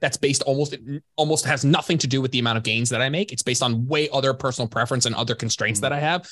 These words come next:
Speaker 1: Like, I feel like the pursuit of trying to find what you respond best to is, like, is really hard to do. Even what you, what you just mentioned, like, that even dexas now have been kind of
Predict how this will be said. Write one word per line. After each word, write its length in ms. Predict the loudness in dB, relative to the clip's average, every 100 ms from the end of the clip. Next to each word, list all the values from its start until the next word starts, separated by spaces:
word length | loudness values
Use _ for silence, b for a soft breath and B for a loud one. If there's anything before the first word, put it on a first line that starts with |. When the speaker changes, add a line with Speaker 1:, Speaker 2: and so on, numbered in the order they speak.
| B
Speaker 1:
Like, 180 | -2 -2 B -4
I 60 |
feel 240 | 0 4 4
like 260 | 4 0 -8 B _
the 200 | 0 2 2
pursuit 560 | 4 4 6 6 6
of 120 | 4
trying 240 | 2 2 2
to 60 |
find 300 | 0 0 0 2
what 160 | 0 -2
you 240 | 0 2 2
respond 640 | 4 2 4 2 4 2 2
best 300 | 2 2 2
to 180 | 2 4
is, 140 | 4
like, 220 | 2 0 _ _ _ _
is 140 | -2 2
really 340 | 6 6 6
hard 260 | 4 4 2
to 60 | 2
do. 280 | 4 4
Even 200 | 4 2
what 160 | -2 -4
you, 60 | -8
what 180 | -6 -2
you 80 | 0
just 180 | 2 2
mentioned, 340 | 2 2 2
like, 160 | 2 2
that 200 | 0 -2 _ _ -6
even 220 | 0 2
dexas 360 | 2 2 2 2
now 160 | 2
have 140 | 0 0
been 140 | -2
kind 200 | 0 -2
of 140 | -2